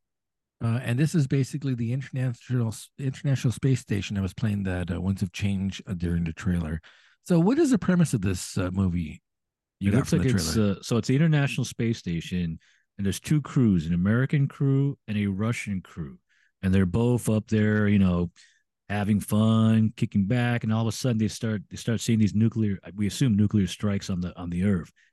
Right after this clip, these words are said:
Speaker 2: and the planet's being turned into fallout. And then they get orders, or at least the American side gets orders to take the, uh, the
Speaker 1: <laughs>
Speaker 2: I S S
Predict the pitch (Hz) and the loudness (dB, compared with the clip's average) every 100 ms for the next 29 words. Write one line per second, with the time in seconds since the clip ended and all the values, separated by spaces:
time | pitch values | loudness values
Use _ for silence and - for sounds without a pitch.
0 | - 92 - 113 110 92 110 101 - 104 | -10 -8 -2 0 0 0 2 2 0 -2
1 | 95 - 104 101 78 78 - _ _ _ | -2 -4 -4 -4 -4 -10 -14 _ _ _
2 | _ _ _ _ 98 98 101 98 101 135 | _ _ _ _ -2 2 4 4 4 2
3 | 135 120 95 101 98 98 92 - - 98 | 0 0 0 2 2 2 0 -6 -2 -2
4 | 101 98 87 104 123 95 - 92 92 - | 0 0 2 2 0 -2 -4 -4 -4 -2
5 | 113 101 87 - - - 95 117 110 - | 0 2 0 -6 -14 -10 -6 -2 -4 -2
6 | 107 98 92 90 85 82 190 98 101 92 | 2 2 2 0 -4 0 0 2 0 0
7 | - 110 78 - | 0 -2 -2 -8